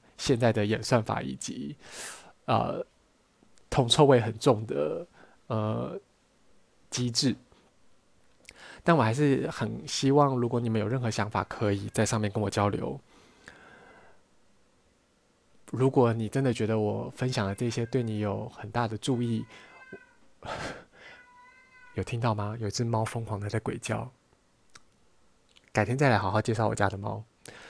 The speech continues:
如果你因为我分享的内容而对你的生活产生注意，我也很希望你可以分享让我知道，这会让我很感动。嗯。记得多喝点热的哦，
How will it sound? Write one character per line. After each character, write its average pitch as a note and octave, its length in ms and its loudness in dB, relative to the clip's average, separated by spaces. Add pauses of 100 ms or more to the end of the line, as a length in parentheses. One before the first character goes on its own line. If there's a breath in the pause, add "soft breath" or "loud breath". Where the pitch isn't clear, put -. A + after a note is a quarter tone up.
(280 loud breath)
如 C#3+ 120 4
果 F3 80 6
你 C3 120 2
因 C3 180 0
为 D3 80 4
我 B2 420 2
分 C#3 160 0
享 A#2+ 160 2
的 G#2 60 -2
内 B2+ 160 2
容 G#2+ 180 2
而 A2+ 100 -2
对 C3 140 0
你 A2+ 120 0
的 A2 60 -2
生 A#2+ 200 -2
活 A2+ 100 -2
产 - 160 -6
生 A#2 140 -4
注 A#2+ 180 -2
意， A#2 180 -4
我 A2 120 0
也 A#2+ 100 0
很 G#2+ 340 -6
希 C3 300 -2
望 C3 180 0
你 A#2 60 -6
可 - 160 -6
以 A2 160 2
分 B2+ 180 -2
享 A2 160 -2
让 A2 140 0
我 G2 80 -4
知 A2 160 -6
道， G#2+ 180 -2
这 A2+ 160 -6
会 A#2 120 -4
让 A#2 200 -2
我 C3 400 -6 (920 loud breath)
很 G#2 180 -8
感 G#2 220 -2
动。 G#2 280 -4 (1400)
嗯。 G#2+ 480 -8 (3750)
记 - 140 0
得 C3 120 4
多 C3 140 2
喝 C3+ 140 2
点 G2+ 180 0
热 A#2+ 160 6
的 - 140 -4
哦， - 160 -8